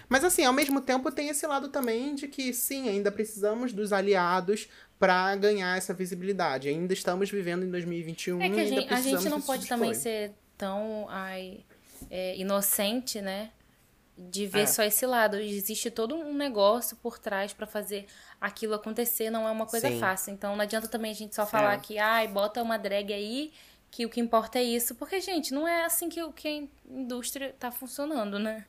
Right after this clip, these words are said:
Speaker 1: Aí depois não passa do segundo episódio porque foi cancelado,
Speaker 2: É, mas
Speaker 1: né?
Speaker 2: assim,
Speaker 1: Sim,
Speaker 2: eu
Speaker 1: né?
Speaker 2: acho importante também, é, a problematização, sim, falar sobre isso, porque é bom também que aí a gente discute sobre isso na internet, o programa também se mexe pra fazer,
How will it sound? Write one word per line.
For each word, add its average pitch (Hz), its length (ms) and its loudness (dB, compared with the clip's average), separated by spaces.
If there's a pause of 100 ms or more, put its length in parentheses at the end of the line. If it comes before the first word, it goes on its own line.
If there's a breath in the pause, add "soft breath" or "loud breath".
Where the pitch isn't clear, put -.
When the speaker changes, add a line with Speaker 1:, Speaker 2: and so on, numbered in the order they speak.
Speaker 1:
Aí 175 160 2
depois 185 280 4
não 208 140 4
passa 196 260 10
do 196 100 -2
segundo 202 240 0
episódio 208 420 4
porque - 100 -10
foi 214 180 0
cancelado, 208 440 2
Speaker 2:
É, 196 80 6
mas 254 220 4
Speaker 1:
né? 339 60 4
Speaker 2:
assim, 330 120 2
Speaker 1:
Sim, 285 60 4
Speaker 2:
eu 262 60 6
Speaker 1:
né? 262 60 8
Speaker 2:
acho 294 140 0
importante 269 440 0
também, 226 360 -2
é, 196 520 0
a 196 40 0
problematização, 196 840 -4
sim, 247 400 0
falar 190 220 0
sobre 190 300 -4
isso, 226 260 -2
porque 233 220 -4
é 226 60 4
bom 220 280 4
também 208 340 0
que - 80 -6
aí 214 220 -2 (300 loud breath)
a 208 100 2
gente 208 260 -2
discute 233 340 -4
sobre 220 220 2
isso 220 120 0
na 214 40 -2
internet, 208 480 0
o 208 60 -8
programa 202 420 0
também 208 400 -8
se - 220 -2
mexe 214 400 0
pra 214 120 -4
fazer, 196 680 -4